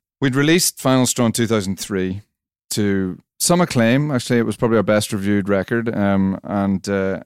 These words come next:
and then the same amount of sales as the first two albums, really, which was about fifteen thousand copies.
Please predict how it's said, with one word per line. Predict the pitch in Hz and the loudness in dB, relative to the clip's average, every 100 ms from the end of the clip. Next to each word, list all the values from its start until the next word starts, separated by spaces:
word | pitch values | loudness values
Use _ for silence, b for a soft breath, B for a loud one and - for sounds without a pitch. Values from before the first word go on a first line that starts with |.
| - | -6
and | 101 101 | -4 -2
then | 101 101 98 95 - _ _ _ _ | -2 -2 -2 -2 -6 _ _ _ _
the | 113 | -2
same | - 120 110 101 | 0 2 2 2
amount | 95 95 92 | 2 0 -2
of | 87 | -4
sales | - 98 95 87 | -4 -2 -2 -4
as | 92 - | -8 -10
the | |
first | 90 95 87 - | -8 -6 -6 -6
two | 95 82 | -4 -4
albums, | 85 90 95 | -4 -2 -2
really, | 107 107 - b b _ _ _ - | -4 -6 -10 b b _ _ _ -8
which | 107 98 | -6 -4
was | |
about | 92 90 87 - | -2 -2 -2 -6
fifteen | - - - 95 - - 90 90 | -16 -8 -4 -4 -2 2 4 4
thousand | - 87 85 92 85 82 _ _ | 2 0 2 2 0 -4 _ _
copies. | - 90 82 95 - | -6 -4 -2 -4 -4